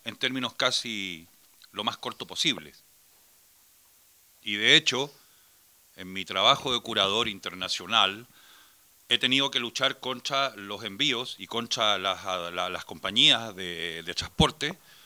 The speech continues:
porque me bajaron, me bajaron un, una carga para una bienal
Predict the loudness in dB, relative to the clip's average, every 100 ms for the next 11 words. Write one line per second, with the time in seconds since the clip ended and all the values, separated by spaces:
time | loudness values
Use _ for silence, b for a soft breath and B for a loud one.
0 | B B _ -8 -4 -2 0 2 0 0
1 | -6 -12 -16 -8 -6 0 0 0 -2 -8
2 | -10 -10 -10 -8 -2 2 2 2 -4 -6
3 | -14 -20 -20 _ _ -2 0 0 2 2
4 | 4 6 6 4 -2